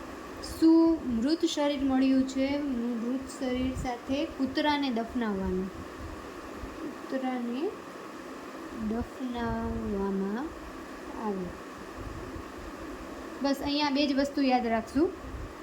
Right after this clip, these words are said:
કે મૃત શરીર સાથે પશુઓને દફનાવવામાં આવતા અને પાષાણ કાળમાં એક અવશેષ મળેલો છે જમ્મુ એન્ડ કાશ્મીરના બુર્જ હોમમાંથી કે ભાઈ મૃત શરીર સાથે કૂતરાને દફનાવવામાં આવેલો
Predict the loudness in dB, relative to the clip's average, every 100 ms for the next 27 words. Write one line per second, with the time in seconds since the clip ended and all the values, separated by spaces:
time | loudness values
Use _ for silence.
0 | -12 -12 -12 -10 -10 -10 -8 -8 -8 -8
1 | -10 -10 -10 -8 2 6 6 6 6 6
2 | 6 4 4 6 4 4 4 6 6 4
3 | 6 4 6 4 6 4 6 4 4 2
4 | 2 2 0 4 6 6 4 4 2 -2
5 | -12 -2 0 4 2 4 4 4 4 4
6 | 4 2 4 4 4 4 6 6 4 2
7 | 0 2 2 4 4 4 4 4 6 4
8 | 4 2 0 -2 -2 -4 -12 -12 -12 -4
9 | 0 2 4 4 2 4 4 6 4 2
10 | 4 2 2 0 0 0 2 2 2 0
11 | 2 2 2 2 2 2 2 2